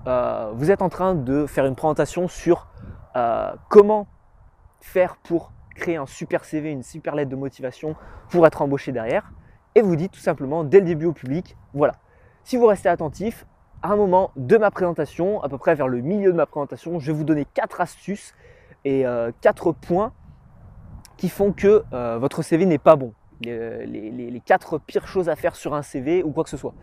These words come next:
Et tout simplement, bah voilà, le public va se dire, est-ce que c'est à ce moment-là, est-ce que c'est à ce moment-là ? Et il va rester attentif du début à la fin. Vous pouvez aussi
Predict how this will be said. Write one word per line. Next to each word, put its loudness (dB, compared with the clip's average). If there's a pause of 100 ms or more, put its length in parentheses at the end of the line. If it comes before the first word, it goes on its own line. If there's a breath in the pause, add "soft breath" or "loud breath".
(320 loud breath)
Et 4
tout -6
simplement, 2
bah 6
voilà, 4 (280 loud breath)
le 4
public 0
va 4
se -4
dire, 2
est-ce -4
que -8
c'est -4
à -6
ce -8
moment-là, 2
est-ce -8
que -14
c'est -8
à -4
ce -14
moment-là ? -2 (520 soft breath)
Et 6
il -2
va 2
rester -2
attentif -2
du -6
début -2 (160)
à 4
la 0
fin. -16 (640 loud breath)
Vous -4
pouvez 6
aussi 2